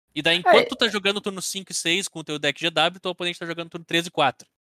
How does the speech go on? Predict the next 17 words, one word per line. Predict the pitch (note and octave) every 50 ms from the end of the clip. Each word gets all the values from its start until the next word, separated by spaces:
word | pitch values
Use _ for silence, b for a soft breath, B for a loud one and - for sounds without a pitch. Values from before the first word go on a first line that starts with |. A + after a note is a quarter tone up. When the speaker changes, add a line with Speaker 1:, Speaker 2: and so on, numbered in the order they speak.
| _ _ _
Speaker 2:
Claro. | - A2+ A2+ G#2 G2+ G2+ - - - _ _ _ _ _ _ _ _ _ _ _ _ _
Claro. | - G#2 G2+ F#2+
Speaker 1:
E | D#3
é | D#3 D#3 D3+ - _ -
esse | F3 F3+ F#3+ - - G#3
pulo | _ - - G#3 G#3+ A3 A#3 B3+ A#3
que | - - G3+
faz | - - F3 F3 F3 F3
ele | F3 F3
criar | - - E3+ E3 D#3 D3
vantagem | C#3+ D#3 F3 F#3+ - E3+ D3+ D#3 E3 E3+ E3 F#3 G#3+ _ _ _ _ _ _ _ _ -
pra | E3+ E3+ E3+
ganhar | E3 F3 E3+ E3 D#3 D#3
em | D#3
cima | - - D#3+ D3+
de | D3+ D3
ti. | - - D3 B2 -